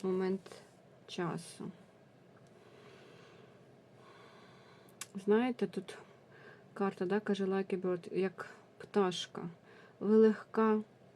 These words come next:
ви хочете змін. Ну, пташка, вона трошки, знаєте, така неприкаяна, да? От як не, немає,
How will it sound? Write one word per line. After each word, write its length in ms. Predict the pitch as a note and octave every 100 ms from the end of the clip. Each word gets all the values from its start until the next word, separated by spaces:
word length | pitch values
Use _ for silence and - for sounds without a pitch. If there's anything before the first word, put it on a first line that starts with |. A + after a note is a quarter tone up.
| - - - - - - - - - -
ви 100 | F#3+
хочете 500 | - G#3 G#3+ - G3+
змін. 560 | F#3+ G3+ G#3 A#3 A#3+ A#3+ -
Ну, 360 | G#3 G#3 F3 F#3 - - - -
пташка, 460 | - A#3+ A#3+ -
вона 180 | G3 G3+
трошки, 420 | G#3 A3+ - -
знаєте, 380 | F#3+ G3+ G3 G3
така 320 | G3 G3+ - F#3+ -
неприкаяна, 880 | G3+ G#3 G#3 G#3+ - F#3+ F3+ E3 E3
да? 160 | E3+ G#3
От 260 | - F#3
як 200 | G3 - - - - - - - - - - - -
не, 260 | G3+ G#3+
немає, 1000 | G#3+ A3 G#3+ A3 A3 A3 A3+ A3 G3+ G3